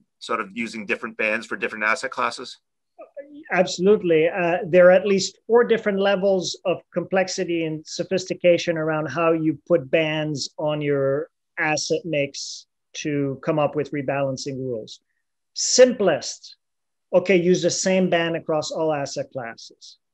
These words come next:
Speaker 2: A little bit more complex, but can work better. Uh, put wider band for more volatile asset classes,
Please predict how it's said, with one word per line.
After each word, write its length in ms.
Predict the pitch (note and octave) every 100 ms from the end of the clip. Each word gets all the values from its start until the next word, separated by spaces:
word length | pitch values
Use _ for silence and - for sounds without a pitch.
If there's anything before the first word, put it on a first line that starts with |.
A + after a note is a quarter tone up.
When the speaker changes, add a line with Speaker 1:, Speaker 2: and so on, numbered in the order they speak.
| _ _ _ _ _ _ D#3
Speaker 2:
A 40 |
little 200 | F3 B3
bit 160 | C#4 A#3+
more 160 | A#3+
complex, 640 | A#3 G#3+ F#3+ G3+ F#3+ F#3 -
but 160 | F3 E3+
can 200 | F3 F3
work 300 | F#3+ F#3 - _ _ _
better. 580 | C3+ F#3+ G#3 D#3 C3 F#3 _ _ _ _ _ _ -
Uh, 160 | F3+
put 340 | F3 C#4 B3+ G#3
wider 380 | G#3 A3+ A3+ G#3
band 480 | E3+ E3 D#3+ E3 -
for 140 | F#3
more 260 | F3+ F3+ D#3+
volatile 600 | F3 F3 F3 E3 D#3+ D3+
asset 340 | D3 C#3 D3 -
classes, 720 | D3 C3 A#2+ - _ _